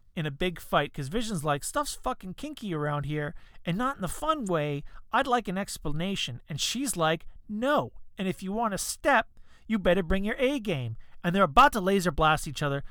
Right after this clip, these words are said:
Then the doorbell rings, and bam, we get fake Pietro, her brother, who's dead. And fake Pietro is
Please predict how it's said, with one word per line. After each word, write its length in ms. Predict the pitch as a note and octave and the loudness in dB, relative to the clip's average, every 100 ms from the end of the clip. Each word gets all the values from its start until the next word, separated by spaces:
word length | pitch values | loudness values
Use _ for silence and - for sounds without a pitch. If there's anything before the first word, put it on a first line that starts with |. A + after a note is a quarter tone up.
| - | -8
Then 100 | F3 | -4
the 60 | D3+ | 0
doorbell 500 | C3 F#3 E3+ D3+ C#3+ | 4 6 6 4 2
rings, 400 | C3+ C3+ C#3+ - - - | 0 -2 -4 -8 -10 -6
and 140 | C#3+ - - | -6 0 6
bam, 500 | F#3+ F3+ D#3+ D3 C#3 - - | 8 8 6 4 -2 -8 -6
we 140 | D#3 D3+ | -2 0
get 360 | A#2+ E3+ - - - | 4 4 2 -6 -16
fake 580 | - - E3+ E3+ - - - - - - - | -16 -6 -2 -2 -4 -14 -20 -20 -20 -12 -4
Pietro, 720 | - C#3+ C3+ A#2+ - A#2+ A2+ - - - - - - | -2 0 -2 -4 -6 -8 -8 -12 -18 -20 -20 -20 -4
her 140 | D#3 | -2
brother, 500 | B2+ C3+ G#2+ G#2+ G#2 - - - - | 0 -2 -4 -8 -10 -12 -16 -18 -12
who's 320 | - B2+ A#2 - | 0 2 2 -2
dead. 400 | C#3 G#2+ G#2+ - - - - - - | -6 -6 -10 -14 -20 -20 -20 -14 -4
And 180 | D3+ C3 | -2 -2
fake 400 | - - G#3+ - | 0 2 2 0
Pietro 760 | - D#3+ D#3+ - D#3 C#3+ C#3 - - _ _ _ _ _ _ _ _ _ - | 0 0 0 0 0 2 0 -6 -20 _ _ _ _ _ _ _ _ _ -10
is 160 | - | -8